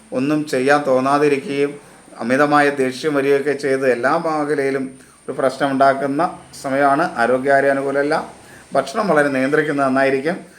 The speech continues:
മനസ്സ്, ബുദ്ധി അനുകൂലമല്ല. മാതൃപിതൃസ്ഥാനികർ അനുകൂലമല്ല. ഒരു കാര്യവും അഭിപ്രായ സ്ഥിരതയോടുകൂടി ചെയ്യാൻ കഴിയില്ല. ആസ്മ, മാനസികമായ അസ്വസ്ഥത, ഗർഭാശയ രോഗങ്ങൾ,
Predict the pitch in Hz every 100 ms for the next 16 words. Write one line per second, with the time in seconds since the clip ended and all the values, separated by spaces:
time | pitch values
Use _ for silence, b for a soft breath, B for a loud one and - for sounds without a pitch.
0 | B B 117 135 131 151 147 135 139 139
1 | 135 135 135 165 143 123 147 180 165 165
2 | 156 147 139 139 139 139 139 139 151 226
3 | - B B B B B 127 175 185 160
4 | 165 151 143 151 151 160 160 175 170 170
5 | 151 156 151 143 139 131 131 131 151 156
6 | 147 143 139 165 - - - b b b
7 | b b b - 143 - 165 156 156 139
8 | 147 147 160 160 156 151 139 151 - 151
9 | 143 147 131 123 131 151 165 160 147 143
10 | 143 143